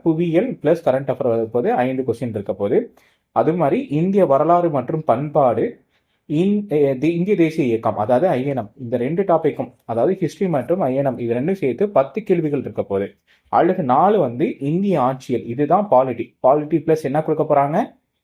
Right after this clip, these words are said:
நமக்கு கரண்ட் அஃபேரும் சேர்ந்து வரப்போகுது. இது நமக்கு தெரியும். இது பதினைந்து கேள்விகள் இருக்க போகுது அப்படின்னு சொல்லி சொல்லியிருக்காங்க. அலகு அஞ்சு அப்படின்னு சொல்லி எடுத்துக்கிட்டோம் அப்படின்னா, இந்திய பொருளாதாரம், இது கூடயே சேர்ந்து தமிழ்நாட்டின் வளர்ச்சி நிர்வாகம், அதாவது இதுக்கு முன்னாடி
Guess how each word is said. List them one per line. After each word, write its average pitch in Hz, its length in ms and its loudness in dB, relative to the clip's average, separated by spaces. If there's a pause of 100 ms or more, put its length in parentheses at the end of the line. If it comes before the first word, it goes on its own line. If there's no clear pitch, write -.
(120)
நமக்கு 135 360 0
கரண்ட் 160 240 0
அஃபேரும் 165 260 -2
சேர்ந்து 151 280 0
வரப்போகுது. 104 320 -2 (180)
இது 151 180 2
நமக்கு 127 240 -4
தெரியும். 180 320 -4
இது 165 180 2
பதினைந்து 156 460 0
கேள்விகள் 143 340 0
இருக்க 113 140 -6
போகுது 113 220 -2
அப்படின்னு 120 260 -6
சொல்லி 113 180 -8
சொல்லியிருக்காங்க. 98 440 -6 (520)
அலகு 196 340 4 (100)
அஞ்சு 180 260 -2
அப்படின்னு 165 240 0
சொல்லி 147 160 2
எடுத்துக்கிட்டோம் 131 380 0
அப்படின்னா, 113 220 -2 (160)
இந்திய 180 200 0 (100)
பொருளாதாரம், 143 580 2 (440)
இது 156 180 2
கூடயே 214 320 4
சேர்ந்து 170 360 0
தமிழ்நாட்டின் 185 600 0
வளர்ச்சி 165 360 2
நிர்வாகம், 123 460 2
அதாவது 147 340 2
இதுக்கு 160 220 -4
முன்னாடி 143 280 0